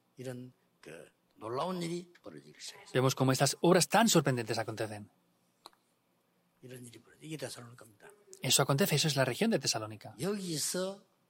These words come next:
Speaker 1: 증거된 복음이 뭐냐?
Speaker 2: ¿Cuál es el evangelio que se predica ahí?
Speaker 1: 데살로니가에 증거된 복음이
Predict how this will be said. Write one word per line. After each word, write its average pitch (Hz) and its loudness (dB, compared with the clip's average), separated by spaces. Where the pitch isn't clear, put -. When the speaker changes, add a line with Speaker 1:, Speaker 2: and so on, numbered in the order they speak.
Speaker 1:
증거된 131 -12
복음이 110 -20
뭐냐? 85 -14
Speaker 2:
¿Cuál 131 2
es 123 4
el 135 6
evangelio 135 8
que 156 4
se 143 2
predica 120 2
ahí? 160 0
Speaker 1:
데살로니가에 131 -6
증거된 113 -14
복음이 143 -10